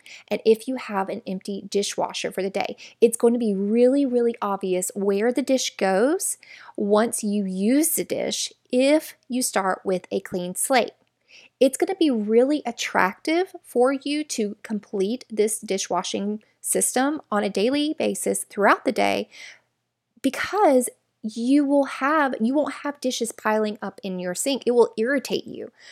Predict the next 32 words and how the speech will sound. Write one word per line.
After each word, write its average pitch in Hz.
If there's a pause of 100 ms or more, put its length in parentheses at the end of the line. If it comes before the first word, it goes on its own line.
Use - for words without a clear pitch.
(120)
Once 240
you 381
have 226
this, 254
once 277
it -
clicks -
for 311
you, 330 (520)
it, 277 (180)
you 262
will 311
feel 214
so 226
motivated, 233
and 214
it 208
will 208
be 202
really 220
attractive 220 (260)
for 233
you 214
to -
complete 220
this 220
process 208
and 202
to 196
complete 208
this 220
system 277